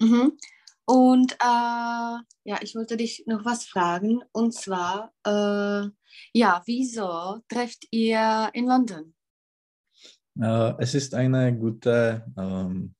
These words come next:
Speaker 2: mm, jako náhoda.
Speaker 1: Mhm, Zufall, ein guter
Speaker 2: Zufall,
Speaker 1: Zufall.
Speaker 2: dass wir haben, äh, die, äh, ähnliche Fliege.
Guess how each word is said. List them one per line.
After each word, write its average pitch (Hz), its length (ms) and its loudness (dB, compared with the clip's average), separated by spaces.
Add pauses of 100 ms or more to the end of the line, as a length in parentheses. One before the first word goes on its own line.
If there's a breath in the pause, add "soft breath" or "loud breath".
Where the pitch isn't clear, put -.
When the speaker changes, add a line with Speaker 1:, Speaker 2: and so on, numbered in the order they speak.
(600)
Speaker 2:
mm, 98 520 -10
jako 104 180 -8
náhoda. 101 720 0 (960)
Speaker 1:
Mhm, 254 180 -4
Zufall, 220 580 -6 (160)
ein 220 160 -2
guter 226 280 -6
Speaker 2:
Zufall, 220 220 0
Speaker 1:
Zufall. - 300 -2 (760 soft breath)
Speaker 2:
dass 107 340 -6
wir 98 160 4
haben, 95 760 2
äh, 90 460 -4 (200)
die, 95 580 0 (1400)
äh, 90 360 -10 (100)
ähnliche 98 840 2
Fliege. 127 960 -2